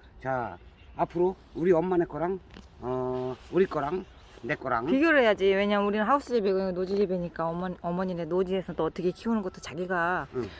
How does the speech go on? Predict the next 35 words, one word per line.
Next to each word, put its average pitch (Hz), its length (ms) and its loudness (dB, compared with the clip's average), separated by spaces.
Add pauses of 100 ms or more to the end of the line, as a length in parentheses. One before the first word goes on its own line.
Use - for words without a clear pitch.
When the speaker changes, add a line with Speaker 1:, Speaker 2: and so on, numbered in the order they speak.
(140)
Speaker 2:
노지에 285 260 4
키우는 339 280 0
사람도 269 240 0
많잖아. 202 380 -4
텃밭하는 214 440 -4
사람. 175 160 -10
Speaker 1:
자, 131 200 0
그리고 220 240 0
특히 - 420 -2
노지에서는, 214 600 0
아, 165 120 4
뭐 185 240 0
두둑 190 220 -6
다 170 120 -4
만드셨겠지. 165 680 -2
아직 160 240 2
안 143 80 4
만드신 175 360 4
분들도 147 240 -4
있을 139 160 -10
거다. 123 260 -2 (120)
자, 123 120 -4 (220)
오월 165 160 4
달에 160 220 2
만드실 139 400 -4 (480)
분이 156 220 4
있을 - 100 -6
Speaker 2:
그렇군요. 196 240 2
Speaker 1:
거예요. 147 260 -2 (240)
자, 131 80 -4
Speaker 2:
아, - 40 -4
Speaker 1:
노지에 196 280 6
Speaker 2:
그렇- 180 60 8
Speaker 1:
심으시는 185 600 2
분들은요, 160 400 0